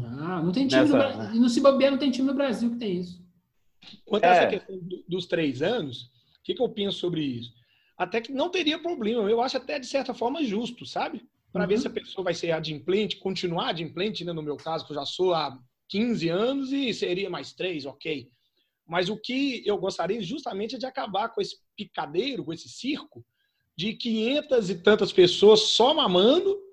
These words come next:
Speaker 3: só tirando, tomando algo que eu estou pagando, que quinhentos e tanto que eu tô me referindo é o número de conselheiros atuais,
Speaker 1: Sim.
Speaker 3: né?
Speaker 1: Uhum.
Speaker 3: Então, vamos supor, elege um, um presidente no final do ano, coloca uns trinta notáveis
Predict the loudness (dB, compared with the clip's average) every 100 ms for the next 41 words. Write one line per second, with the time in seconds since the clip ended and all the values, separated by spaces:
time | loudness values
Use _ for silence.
0 | _ -10 2 4 6 6 6 6 8 6
1 | 6 6 6 8 6 8 8 6 4 4
2 | 6 8 6 4 2 2 2 2 2 0
3 | -2 -4 -2 4 4 4 2 0 2 0
4 | 2 2 2 0 0 2 2 2 0 0
5 | 2 6 6 6 4 0 -2 0 0 0
6 | -4 -8 -8 -4 -4 -6 -12 -18 -4 6
7 | 8 8 6 6 8 8 6 0 4 6
8 | 8 6 6 4 2 0 4 6 6 4
9 | 4 2 -2 2 4 4 4 6 6 4
10 | 4 6 6 2 -4 2 4 6 4 2
11 | 2 2 2 2 -2